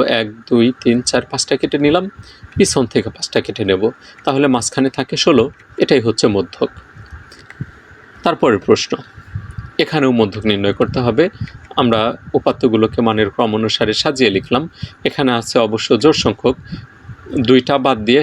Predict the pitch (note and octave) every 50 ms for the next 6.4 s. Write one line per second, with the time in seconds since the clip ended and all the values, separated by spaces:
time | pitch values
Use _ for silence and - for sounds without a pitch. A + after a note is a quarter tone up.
0 | D3 - B2+ A#2 A2+ A2+ A2+ - - C3+ - D3 C3 A#2 - - - - - D3
1 | C#3+ - C#3+ C#3 C#3+ D#3 F#3 F#3 E3+ - C3+ - - B2+ G#2 - A#2+ - - G#2+
2 | G2+ G2+ F#2+ - D3+ D#3 - - - - - - - - - - - - G3+ F#3
3 | E3 - C3+ A#2 A#2 - - A#2+ G#2 G2+ G2 G2+ - - - - - C3+ D#3+ G3
4 | _ _ - - - - - - - E3+ D#3 D#3+ D3 C3+ A#2 D3 F3 - _ _
5 | - D#3+ D#3 B2+ - B2 - - B2+ G#2+ G#2 G2+ - - A#2+ A#2 C#3 C#3+ - -
6 | C#3+ B2+ A#2+ B2+ B2+ A#2+ C#3 C#3